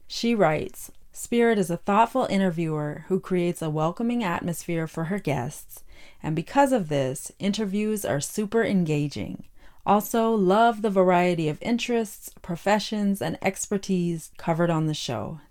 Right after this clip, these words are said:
Thank you so much, Maggie, for your super kind and thoughtful review. It means a whole lot. As you may know, but if not, this season, which is season two of the podcast, is themed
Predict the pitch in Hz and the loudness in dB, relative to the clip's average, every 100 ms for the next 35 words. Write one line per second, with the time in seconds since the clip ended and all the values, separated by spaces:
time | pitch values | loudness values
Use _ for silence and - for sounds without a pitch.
0 | - 208 214 233 202 190 185 175 160 175 | -6 -2 0 -2 0 0 2 0 -2 -4
1 | 160 156 160 156 - 156 156 156 - 208 | -2 -2 -4 -6 -6 -6 -4 -4 -4 -4
2 | 196 185 175 - - 180 180 180 175 165 | -2 -2 -2 -4 -4 0 2 2 0 -2
3 | 160 160 - 165 160 - 160 156 160 151 | -4 -4 -2 0 2 0 -4 -4 -2 -2
4 | 156 143 139 110 165 165 160 156 160 147 | 0 -2 -2 -2 0 0 0 0 0 0
5 | 143 120 - - - - - 226 233 254 | -2 -6 -10 -16 -20 -20 0 4 4 4
6 | 262 262 247 202 208 208 214 214 175 175 | 4 4 2 2 0 0 -2 2 2 2
7 | - 185 196 220 - 196 185 196 220 220 | -2 0 0 0 0 0 2 0 0 -2
8 | 190 185 - 196 208 202 - - 196 208 | -2 -2 0 2 2 0 -2 2 4 4
9 | 202 233 - 165 156 156 156 147 170 - | 0 -2 -2 -2 -2 -2 0 0 -2 -2
10 | 190 - - 185 180 170 | -4 -2 -2 2 2 0